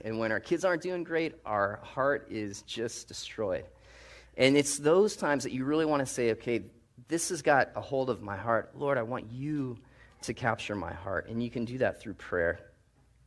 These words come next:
"Please, Lord, set my heart on you." So, uh, loving, loving the Lord with all your heart, loving the Lord with all your soul. What does that mean?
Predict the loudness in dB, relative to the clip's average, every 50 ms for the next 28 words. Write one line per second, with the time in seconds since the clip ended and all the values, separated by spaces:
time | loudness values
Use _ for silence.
0 | -20 -20 -20 -20 -8 -4 0 0 2 2 0 -2 -4 -8 -12 -16 -20 -20 -20 -20
1 | -6 0 2 2 2 2 0 -2 2 4 4 4 6 4 0 0 0 0 2 2
2 | 2 2 0 -2 -4 -6 -8 -8 -10 -10 -14 -20 _ _ _ -20 -20 -20 -20 -20
3 | -20 -20 -20 -20 _ _ _ _ _ _ _ _ _ _ _ _ _ -6 4 8
4 | 10 10 10 10 6 2 4 6 8 10 10 10 8 8 10 10 10 10 10 6
5 | 2 2 0 2 4 6 6 6 6 4 6 4 4 2 4 6 6 6 6 6
6 | 8 8 10 10 10 8 6 6 6 4 6 8 8 6 6 4 2 4 4 6
7 | 6 4 2 0 2 4 6 6 6 6 4 2 0 0 2 4 4 4 4 2
8 | -2 -4 -4